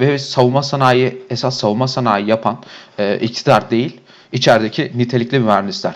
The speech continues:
Özellikle işte uzman mühendisler, e, iyi olan lider mühendisler. Bu insanlar aslında savunma sanayi iyi bir noktaya taşıdılar. Esas değer üreten insanlar bunlar. E, peki diğer örneklere bakacak olursak, mesela biz pek çok silahı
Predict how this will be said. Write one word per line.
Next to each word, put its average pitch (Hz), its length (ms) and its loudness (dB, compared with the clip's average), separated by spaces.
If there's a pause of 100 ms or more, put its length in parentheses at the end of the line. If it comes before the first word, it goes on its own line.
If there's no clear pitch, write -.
Özellikle 117 440 2
işte 98 180 -6
uzman 113 360 2
mühendisler, 107 640 2 (580)
e, 196 180 0
iyi 120 220 2
olan 117 300 4
lider 107 280 2
mühendisler. 113 520 0 (300)
Bu 156 140 4
insanlar 131 440 2
aslında 131 360 2 (240)
savunma 135 360 4
sanayi 113 580 2 (240)
iyi 143 180 2
bir 120 60 2
noktaya 127 320 2
taşıdılar. 110 580 -4
Esas 123 320 0
değer 123 380 4
üreten 120 320 -2 (120)
insanlar 117 520 -2
bunlar. 95 340 -8 (400)
E, 101 260 -2
peki 135 420 0 (380)
diğer 156 220 6
örneklere 156 440 0
bakacak 143 340 0
olursak, 143 360 -2
mesela 113 340 2
biz 120 200 -4
pek 131 200 0
çok 127 180 -2
silahı 123 420 0